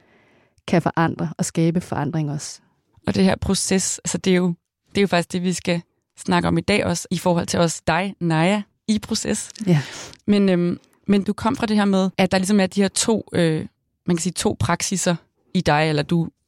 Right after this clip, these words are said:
Speaker 2: du har de her to praksiser, det, det er det offentlige rum, og det, som er i den black boxen, og hvordan så kommer den tredje på en måde med her, som er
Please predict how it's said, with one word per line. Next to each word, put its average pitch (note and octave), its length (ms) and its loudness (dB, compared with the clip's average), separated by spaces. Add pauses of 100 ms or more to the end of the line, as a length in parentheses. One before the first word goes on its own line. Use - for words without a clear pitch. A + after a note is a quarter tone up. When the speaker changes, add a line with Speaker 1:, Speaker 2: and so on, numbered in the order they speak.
Speaker 2:
du F3 80 4
har E3+ 140 2
de E3 60 -6
her F3 80 -2
to F3 160 -4
praksiser, E3 400 -4
det, E3+ 340 -4
det F#3+ 80 -2
er F3+ 40 -2
det F3+ 120 -4
offentlige F#3+ 340 0
rum, A#3 340 0
og F3 160 -6
det, F#3+ 220 4 (480)
som F3+ 160 -2
er D#3+ 40 4
i E3 60 0
den - 80 -12
black A3 240 0
boxen, G#3+ 380 -4
og F#3 100 -2
hvordan F#3 360 0
så F#3+ 140 -4
kommer G3 240 0
den F#3 180 -4
tredje G3 480 0
på - 160 -6
en E3+ 80 2
måde E3 260 0
med E3 240 2
her, E3+ 220 0
som E3+ 180 -2
er D#3+ 120 2